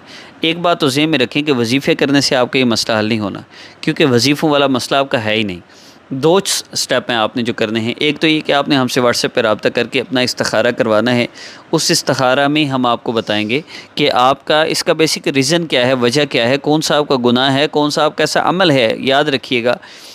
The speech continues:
ये सिर्फ सिफली अमलियात करवाने से ये चीज़ें नहीं होती, कुछ ना कुछ आप गलत कर रहे होते हैं जिसकी वजह से ये मसाइल होते हैं। एक तो वो मसला diagnose होगा, दूसरा उस मसले का जो हल होगा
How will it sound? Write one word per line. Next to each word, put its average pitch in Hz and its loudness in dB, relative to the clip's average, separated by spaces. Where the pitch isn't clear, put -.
ये 165 2
सिर्फ 160 0
सिफली 156 0
अमलियात 139 2
करवाने 135 0
से 135 -4
ये 131 -4
चीज़ें 135 -4
नहीं 196 -4
होती, 127 -6
कुछ 214 2
ना 185 4
कुछ 170 0
आप 143 2
गलत 143 2
कर 143 2
रहे 139 2
होते 127 0
हैं 135 0
जिसकी 127 -4
वजह 120 0
से 113 -2
ये 110 -2
मसाइल 107 -2
होते 101 -2
हैं। 95 -8
एक 165 0
तो 196 2
वो 170 4
मसला 139 2
diagnose 160 0
होगा, 147 0
दूसरा 165 0
उस 156 0
मसले 156 0
का 165 0
जो 151 2
हल 185 2
होगा 151 2